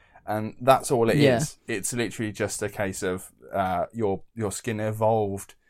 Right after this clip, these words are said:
Speaker 1: to adapt to the climate of, and the region. It's, it's absolutely bizarre that anyone would
Speaker 2: Because
Speaker 1: think there's
Speaker 2: I don't
Speaker 1: logic here.
Speaker 2: believe racists, I don't think racists are intelligent enough to not see a black person and,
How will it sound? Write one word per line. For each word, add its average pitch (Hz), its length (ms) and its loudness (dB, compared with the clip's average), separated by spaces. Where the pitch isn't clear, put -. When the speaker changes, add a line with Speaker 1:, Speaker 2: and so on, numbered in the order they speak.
Speaker 1:
to 104 360 0
adapt 104 360 0
to - 80 -12
the 98 320 -6
climate 101 520 -2
of, 85 300 -8
and 101 140 -6
the 98 40 -6
region. 95 440 -6
It's, - 200 -10
it's 98 220 -10
absolutely 85 400 -4
bizarre 90 460 -4
that 92 180 -2
anyone 92 420 -6
would 90 120 -8
Speaker 2:
Because 190 240 8
Speaker 1:
think - 100 -6
there's - 260 -6
Speaker 2:
I - 20 -8
don't 180 100 12
Speaker 1:
logic 190 100 10
here. 202 140 8
Speaker 2:
believe 175 240 6
racists, 139 880 2
I 151 100 8
don't 175 200 6
think 147 200 2
racists 135 560 2
are 120 140 2
intelligent 131 560 2
enough 120 480 0
to 123 380 4
not 139 360 2
see 127 420 2
a 92 80 -2
black 113 300 -2
person 117 580 0
and, 107 300 -4